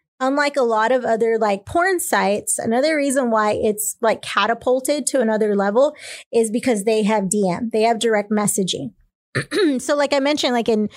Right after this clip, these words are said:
in two thousand eighteen, when I first saw OnlyFans, um, or two thousand, maybe early two thousand nineteen, but I really believe it was the latter part of eighteen. Um, anywho, when,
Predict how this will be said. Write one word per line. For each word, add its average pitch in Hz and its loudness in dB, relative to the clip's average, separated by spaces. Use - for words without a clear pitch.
in 220 2
two 269 -2
thousand 240 0
eighteen, 240 0
when 226 0
I 214 0
first 220 -4
saw 220 2
OnlyFans, 220 0
um, 190 2
or 208 -4
two 240 0
thousand, 220 0
maybe 269 0
early 214 2
two 220 -2
thousand 196 0
nineteen, 196 0
but 240 0
I - -20
really 311 0
believe 214 0
it 185 0
was 190 -4
the 190 -4
latter 208 0
part - -4
of - -4
eighteen. - -2
Um, 214 0
anywho, 247 0
when, 254 0